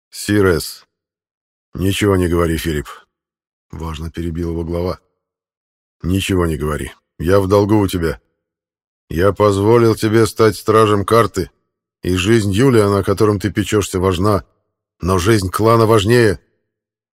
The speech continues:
Они и вправду могут быть не всесильны. Если раньше они вырывали горы из недр земли, то нынче не смогли даже вырвать дух из моего тела.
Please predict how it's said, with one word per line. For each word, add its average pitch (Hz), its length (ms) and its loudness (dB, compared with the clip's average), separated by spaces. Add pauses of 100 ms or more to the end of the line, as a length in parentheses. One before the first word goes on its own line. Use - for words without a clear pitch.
(360)
Они 113 460 -2
и - 20 0
вправду 107 560 0
могут 92 340 -2
быть 85 240 -4
не 95 120 0
всесильны. 87 640 -6 (680)
Если 76 300 -8
раньше 101 420 0
они 101 160 2
вырывали 107 540 4
горы 110 400 2
из 98 100 0
недр 98 280 2
земли, 87 380 -2
то 80 240 -6
нынче 107 380 0
не 110 100 2
смогли 110 400 2
даже 107 280 4
вырвать 104 380 2
дух 104 220 0
из 101 100 0
моего 107 320 4
тела. 92 380 -2